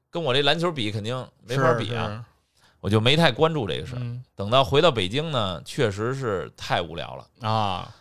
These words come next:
Speaker 1: 然后我就想起他说这事儿了，就去找。能玩飞盘的地儿，我就问了他，后来他就给我推荐了当时北京能玩飞盘的这么一个地儿。
Speaker 2: 哦，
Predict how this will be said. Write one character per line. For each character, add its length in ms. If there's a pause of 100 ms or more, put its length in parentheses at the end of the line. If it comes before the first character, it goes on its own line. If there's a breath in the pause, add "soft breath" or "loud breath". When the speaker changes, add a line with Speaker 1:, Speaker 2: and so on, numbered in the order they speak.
(200 soft breath)
Speaker 1:
然 140
后 40
我 100
就 60
想 360
起 80
他 100
说 200
这 120
事 140
儿 80
了， 60 (280)
就 140
去 160
找。 360 (680)
能 140
玩 200
飞 160
盘 180
的 100
地 100
儿， 160
我 80
就 80
问 160
了 140
他， 100 (260)
后 80
来 120
他 120
就 140
给 80
我 140
推 220
荐 200
了 160 (500)
当 220
时 420
北 140
京 280
能 200
玩 160
飞 160
盘 180
的 80
这 120
么 100
一 80
个 80
地 100
儿。 60 (300)
Speaker 2:
哦， 200